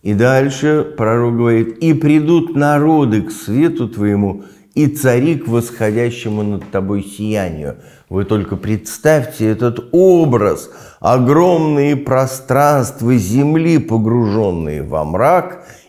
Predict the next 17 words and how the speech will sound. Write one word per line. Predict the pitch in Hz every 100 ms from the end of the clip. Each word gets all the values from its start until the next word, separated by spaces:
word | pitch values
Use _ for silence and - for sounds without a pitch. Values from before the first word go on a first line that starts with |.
| _
и | 170
в | 165
одном | 190 190 175 185 233 233 233 208
только | 202 202 202 190
месте | 190 190 165 107 - - 95 87 - - _ _
светится | - - 120 131 165 160 170 156 - 135
слава | - 120 117 120 113
Божья | 107 101 92 - - 82 73 - _
над | 87 117 120 110
Иерусалимом. | 107 104 98 95 - 95 92 87 71 69 - - _ _
И | 98
все | 95 - - - 208
народы | 202 180 170 160 139 139
мира, | 131 113 87
и | 87 85
все | 85 - - 185 196
цари | - 160 139 117 87 -